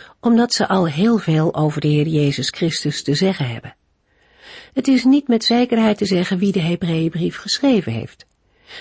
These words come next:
Het is wel duidelijk aan wie deze brief is gericht. Hij is allereerst bedoeld voor de Joden die christen waren geworden.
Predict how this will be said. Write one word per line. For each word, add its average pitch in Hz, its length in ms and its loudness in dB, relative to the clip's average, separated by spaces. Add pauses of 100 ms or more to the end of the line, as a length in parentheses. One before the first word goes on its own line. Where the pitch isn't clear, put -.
Het 151 100 -4
is 143 120 2
wel 190 280 2
duidelijk 156 420 0
aan 170 120 -2
wie 151 140 2
deze 143 300 0
brief 135 260 -4
is - 180 -4
gericht. - 560 -4 (600)
Hij - 160 -2
is 165 100 0
allereerst 165 500 0
bedoeld 160 380 0 (320)
voor - 180 -4
de 131 100 -2
Joden 185 500 2 (180)
die 226 120 -2
christen 220 460 0
waren 117 260 -8
geworden. 113 360 -12